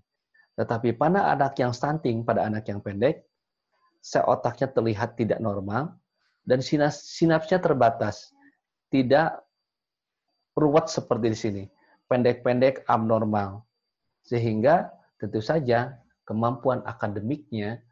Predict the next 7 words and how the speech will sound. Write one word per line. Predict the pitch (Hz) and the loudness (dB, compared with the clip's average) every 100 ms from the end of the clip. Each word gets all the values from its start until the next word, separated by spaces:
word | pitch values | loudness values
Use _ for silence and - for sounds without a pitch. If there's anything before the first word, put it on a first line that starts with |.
| _ _ - | _ _ -6
dan | 110 107 | -4 -4
kecerdasannya | 113 107 101 101 110 110 98 | -8 -6 -4 -4 -4 -6 -6
juga | 101 104 - | -6 -6 -6
akan | - 98 | -8 -10
lebih | 95 95 | -10 -12
kurang. | 98 92 92 104 _ _ _ _ _ _ _ _ _ _ _ _ _ _ 831 _ _ _ _ - - - _ _ _ _ | -12 -12 -14 -18 _ _ _ _ _ _ _ _ _ _ _ _ _ _ _ _ _ _ _ -20 -20 -20 _ _ _ _
Nah, | 117 101 | -4 -4